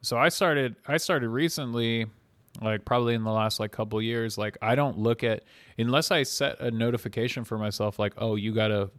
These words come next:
you gotta figure this shit out," like, beforehand. For the most part, though, like, I don't agree to tattoos that I,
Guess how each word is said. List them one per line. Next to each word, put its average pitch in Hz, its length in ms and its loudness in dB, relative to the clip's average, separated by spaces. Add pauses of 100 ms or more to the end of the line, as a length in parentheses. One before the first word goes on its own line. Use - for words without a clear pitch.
you 117 140 -2
gotta 104 160 4
figure 104 240 -2
this 101 120 0
shit 104 200 -4
out," 101 220 -2
like, 98 200 -4
beforehand. 101 580 -2 (400)
For 139 140 4
the 135 60 4
most 156 280 0
part, 123 180 0
though, 113 180 2
like, 104 260 -2
I 117 100 0
don't 127 180 0
agree 110 280 0
to 107 100 0
tattoos 104 520 -2
that 101 200 0
I, 101 320 2